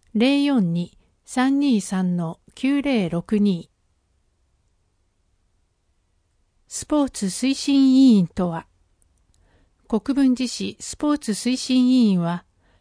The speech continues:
市民のスポーツの振興を図る活動を行うため、市長から委嘱を受けた非常勤特別職の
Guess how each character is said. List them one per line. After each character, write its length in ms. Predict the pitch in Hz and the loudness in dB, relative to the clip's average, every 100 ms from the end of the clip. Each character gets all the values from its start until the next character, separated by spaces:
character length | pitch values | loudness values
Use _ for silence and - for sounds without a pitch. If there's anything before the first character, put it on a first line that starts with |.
| _ | _
市 220 | - 302 | -6 -2
民 200 | 302 269 | 2 2
の 140 | 196 185 | 2 0
ス 160 | - | -4
ポ 160 | - 294 | -2 -2
ー 60 | |
ツ 140 | 254 196 | 0 -2
の 120 | 180 | -2
振 260 | - 233 247 | 0 0 0
興 360 | - 233 220 | 0 0 2
を 40 | 220 | 0
図 320 | 220 - 269 | -4 -4 -4
る 120 | 196 | -4
活 320 | - 180 208 | -6 -8 -4
動 400 | 214 202 196 196 _ | -2 -2 -4 -10 _
を 220 | 208 196 | -6 -4
行 140 | 170 214 | -2 0
う 260 | 202 190 | 0 -2
た 160 | 180 180 | -4 -4
め、 180 | 175 180 _ _ _ _ | -4 -6 _ _ _ _
市 140 | - | -14
長 240 | - 302 254 | -2 -2 0
か 160 | 202 | -4
ら 100 | 180 190 | -4 -6
委 80 | |
嘱 340 | 185 262 - 247 | -4 -4 0 0
を 80 | 247 | 0
受 200 | 233 185 | -2 -6
け 40 | |
た 220 | 180 175 - _ _ | -6 -8 -12 _ _
非 180 | - 214 | -6 -2
常 220 | 285 285 | 0 0
勤 320 | - 190 170 | 0 -2 -4
特 300 | - 190 - | -4 -8 -4
別 200 | 277 269 | -6 -6
職 280 | - 208 185 | -6 -6 -4
の 240 | 175 180 | -4 -6